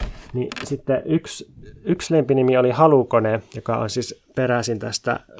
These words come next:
Deleuzen ja Guattarin Antioidipuksesta, niin, niin tota, jos haluaa nähdä kauhean yksinkertaisessa muodossa halukoneen, se, että mitä Deleuze ja Guattari tarkoittaa halukoneella, niin voit tulla katsomaan tätä meidän Ines-kissaa.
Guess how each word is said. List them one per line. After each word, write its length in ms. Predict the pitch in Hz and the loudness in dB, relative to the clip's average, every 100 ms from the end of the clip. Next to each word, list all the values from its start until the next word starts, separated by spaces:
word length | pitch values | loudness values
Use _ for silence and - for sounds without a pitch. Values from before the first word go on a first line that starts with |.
| 143 | -4
Deleuzen 420 | 123 123 - 131 | 0 0 -2 -6
ja 100 | 127 - - | -8 -10 -10
Guattarin 500 | 143 131 - 127 131 | -4 -4 -6 -8 -4
Antioidipuksesta, 1000 | 147 147 147 127 123 123 120 - 117 - | 0 0 0 0 -2 -4 -6 -8 -8 -6
niin, 180 | 120 120 - - - - - - - - - | -4 -4 -8 -20 -20 -20 -20 -20 -20 -20 -2
niin 180 | 127 123 | -2 0
tota, 460 | 123 - 131 131 - | -2 0 0 0 2
jos 200 | 143 - | 2 4
haluaa 400 | 170 180 165 135 | 4 6 6 4
nähdä 380 | 143 151 139 127 | 4 2 0 -2
kauhean 340 | - 151 131 131 | 0 0 2 2
yksinkertaisessa 760 | 147 - 120 120 - 113 - | 0 0 0 0 -2 -6 -4
muodossa 600 | 120 120 117 113 - 120 - - 85 | 0 2 2 -2 -4 -6 -8 -20 -16
halukoneen, 960 | - - 156 143 120 - 117 110 113 | -8 2 6 6 4 2 0 0 -2
se, 100 | - | -2
että 140 | 135 - - | -2 -4 -6
mitä 540 | - 156 160 - 190 | -4 -4 -4 2 2
Deleuze 340 | 143 139 - | 4 4 2
ja 40 | 123 | 0
Guattari 420 | 120 120 120 113 | 0 0 -2 -2
tarkoittaa 500 | 113 117 110 - 113 | 0 -2 -2 -6 -4
halukoneella, 800 | 113 127 113 110 113 110 110 110 | -2 0 0 -2 -4 -4 -4 -4
niin 160 | 110 - - - - _ 139 | -6 -8 -18 -20 -20 _ 0
voit 160 | 139 139 | 0 2
tulla 160 | 147 | 0
katsomaan 440 | 147 160 - 127 117 | 2 2 2 0 0
tätä 240 | 120 120 | 0 0
meidän 260 | 120 120 - | 0 0 0
Ines-kissaa. 960 | 147 127 113 - 117 - - 117 117 | 0 2 0 -4 -4 -2 -2 -2 -4